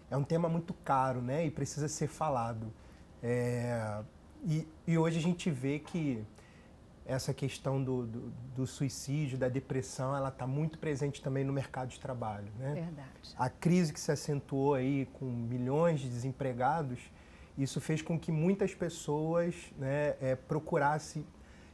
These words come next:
Speaker 1: isso como alternativa, né?
Speaker 2: Aham.
Speaker 1: E aí a gente precisa falar sobre isso, né?
Speaker 2: Aham.
Speaker 1: Então, é um, é um assunto muito importante,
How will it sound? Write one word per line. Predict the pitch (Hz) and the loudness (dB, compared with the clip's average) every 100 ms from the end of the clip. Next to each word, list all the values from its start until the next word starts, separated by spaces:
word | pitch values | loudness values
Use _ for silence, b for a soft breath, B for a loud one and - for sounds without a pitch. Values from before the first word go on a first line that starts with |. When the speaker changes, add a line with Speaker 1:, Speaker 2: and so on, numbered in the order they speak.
| - | -2
Speaker 1:
isso | 160 160 190 | 0 0 0
como | - 170 | 2 4
alternativa, | 170 170 170 160 180 175 - 123 113 107 104 - | 4 4 2 2 0 -2 -2 -2 -2 -4 -8 -12
né? | - 117 120 143 | -6 -2 -2 -2
Speaker 2:
Aham. | 170 208 302 - - - | -4 -8 -10 -12 -16 -4
Speaker 1:
E | 135 139 | 2 4
aí | 147 147 | 4 4
a | |
gente | 147 156 - | 4 0 -2
precisa | - 151 - 151 | -4 -4 2 0
falar | - 170 139 139 | 2 0 2 -2
sobre | - 165 151 165 | -2 -4 -2 0
isso, | 127 117 - | 0 0 -4
né? | 113 110 120 | -6 -4 -4
Speaker 2:
Aham. | 147 147 170 220 | -6 -10 -10 -12
Speaker 1:
Então, | - 127 135 139 135 127 120 113 120 - - | -4 0 2 2 2 2 0 -4 -6 -12 -4
é | 139 | 0
um, | 143 147 147 | 2 2 2
é | 139 | 2
um | 147 | 2
assunto | 151 - - 151 147 | 2 0 -2 -2 0
muito | 139 165 | 0 0
importante, | 185 156 131 139 151 170 - | 0 0 0 0 2 0 0